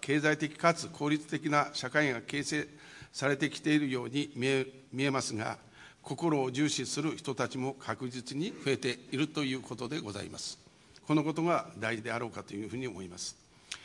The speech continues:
えー、このような時代にあって、えー、住民の大半が価値のあるものと考えられる三居村が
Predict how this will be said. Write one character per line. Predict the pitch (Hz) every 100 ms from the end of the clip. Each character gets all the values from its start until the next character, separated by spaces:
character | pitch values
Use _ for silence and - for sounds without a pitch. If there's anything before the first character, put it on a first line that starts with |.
| - -
え | 113
ー、 | 120
こ | 151
の | 170
よ | 190
う |
な | 170
時 | 127 127
代 | 139
に | 131
あ | 117
っ |
て、 | - 123 117 -
え | 90 85
ー、 | 92
住 | 143 160
民 | 160
の | 160
大 | - 147 151
半 | 147 120
が | 95 -
価 | 143
値 | 156 151
の | 139
あ |
る | 147
も | 156
の | 151
と | 135 120
考 | - 123 127
え | 123
ら | 131
れ | 165
る | 101 - - - -
三 | - 139 147
居 | 175
村 | 135 120 110
が | 113